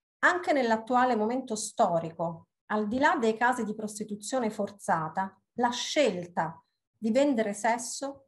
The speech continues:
è quasi sempre determinata da fattori di ordine non solo economico, ma anche affettivo, familiare e sociale, che limitano e condizionano la libertà di autodeterminazione dell'individuo.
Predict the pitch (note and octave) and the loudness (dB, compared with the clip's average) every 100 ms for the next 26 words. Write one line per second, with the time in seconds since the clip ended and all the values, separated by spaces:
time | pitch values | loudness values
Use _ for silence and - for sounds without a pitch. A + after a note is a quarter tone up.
0 | _ A#3+ A#3+ D4 D#4 D4 - C#4 C4+ A3 | _ -8 0 2 2 0 2 2 2 -4
1 | A3 A#3 A#3 B3+ C4+ G#3+ G3+ - G#3+ - | -2 -2 0 0 0 -2 -4 -4 -8 -4
2 | C4+ C#4 D4 D4+ _ _ _ G#3+ B3+ C4+ | -2 0 -2 -6 _ _ _ 0 2 2
3 | A3 G#3 G#3 A3+ - D4 G#3 - F3 E3 | -2 -2 -2 -2 0 0 0 -2 -4 -6
4 | E3 E3 F3 G3 A3+ B3 B3 G#3+ - A3 | -6 -8 -8 -2 0 -2 -2 -4 -4 -8
5 | - A3 - B3 G3 E3 E3+ - G3 G3+ | -4 -6 -4 -6 -4 -6 -12 -6 -4 0
6 | G#3 B3 C4 C#4 B3+ - G#3 - F3 - | 2 4 4 2 0 -4 -8 -8 -10 -4
7 | E3 D#3+ F#3 G#3 - _ _ _ _ C#4 | -2 -2 -4 -6 -18 _ _ _ _ 2
8 | C4 D4 E4+ F4 F4 E4+ E4+ E4 A#3 - | 4 4 2 0 0 0 -2 -6 -10 -2
9 | B3+ B3 B3 - C#4 C#4 D4 D4 A#3+ G#3+ | 0 2 -2 -4 0 2 4 2 2 2
10 | A3 G#3 A3 A3+ - C#4 C#4 G3+ A3 A3+ | 2 2 0 0 -2 -2 -4 0 2 2
11 | A#3 G#3 G3+ G#3 G#3+ A3 A3+ - C#4+ C4 | 0 -4 -6 -4 -4 -4 -8 -4 0 0
12 | G3+ F#3 F3+ F3 E3+ E3+ D#3+ E3 | -2 -4 -4 -4 -8 -8 -8 -8